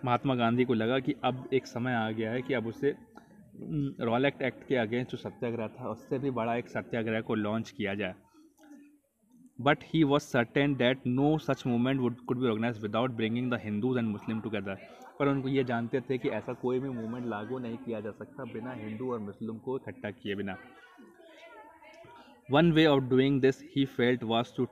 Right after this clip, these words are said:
take up the खिलाफत issue। तो उनको यहाँ पे एक ऐसा न समझ में आया कि अगर उनको Hindu मुस्लिम को जोड़ना है तो उनको खिलाफत issue को उठाना होगा। The First World War had ended with the defeat of Ottoman Turkey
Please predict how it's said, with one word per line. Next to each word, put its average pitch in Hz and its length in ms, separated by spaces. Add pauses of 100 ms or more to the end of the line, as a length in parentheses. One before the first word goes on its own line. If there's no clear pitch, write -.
(100)
take 135 320
up 120 200
the 131 100 (360)
खिलाफत 113 580
issue। 101 200 (800)
तो 170 100
उनको 156 320
यहाँ 135 240
पे 139 100
एक 131 80
ऐसा 120 240
न 117 80
समझ 113 320
में 113 120
आया 110 200
कि 120 140 (120)
अगर 135 280 (420)
उनको 123 320
Hindu 117 320
मुस्लिम 123 300
को 123 100 (140)
जोड़ना 117 300
है 117 200
तो 123 120
उनको 117 280
खिलाफत 110 560
issue 117 220
को 107 160
उठाना 101 300
होगा। 98 300 (880)
The - 100
First 151 320
World 131 220
War 135 120 (100)
had 127 240
ended 131 460
with 117 240
the 117 120 (500)
defeat 135 380
of - 100 (140)
Ottoman 127 500
Turkey 104 320